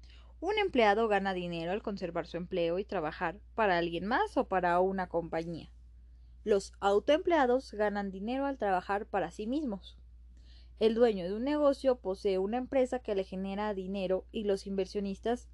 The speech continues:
ganan dinero de sus distintas inversiones. En otras palabras, dinero genera dinero.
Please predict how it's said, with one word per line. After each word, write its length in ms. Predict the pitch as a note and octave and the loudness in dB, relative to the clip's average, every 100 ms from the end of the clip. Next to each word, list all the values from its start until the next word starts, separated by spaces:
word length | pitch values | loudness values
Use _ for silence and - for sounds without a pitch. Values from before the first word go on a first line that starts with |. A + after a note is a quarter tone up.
| - | -6
ganan 360 | G#3 G3+ G3+ G#3+ | 0 0 0 -2
dinero 420 | C#4+ C#4 A#3+ C4+ - | 0 0 0 -2 -4
de 120 | G#3 | -4
sus 180 | F#3+ F#3+ | -4 -6
distintas 560 | F#3+ - G#3 F#3 F3+ F3+ | -8 -6 -6 -6 -8 -8
inversiones. 640 | - - F#3+ - - - - - - - - - - - | -10 -8 -10 -10 -20 -20 -20 -20 -20 -20 -20 -20 -18 0
En 160 | F#3 D4+ | 2 4
otras 340 | E4 G#4 G4+ | 2 2 2
palabras, 640 | A#3 G#3 G3+ F3 - - - - | 4 4 4 0 -6 -16 -20 -16
dinero 560 | G#3+ B3 D#4 F4+ F#4+ | -10 -4 -2 0 -2
genera 720 | G4 - A3+ G#3 G#3+ G#3+ A#3 - - | -6 -4 -4 -2 -2 -4 -6 -12 -18
dinero. 400 | F#3 F#3 D#3+ - | -12 -10 -10 -14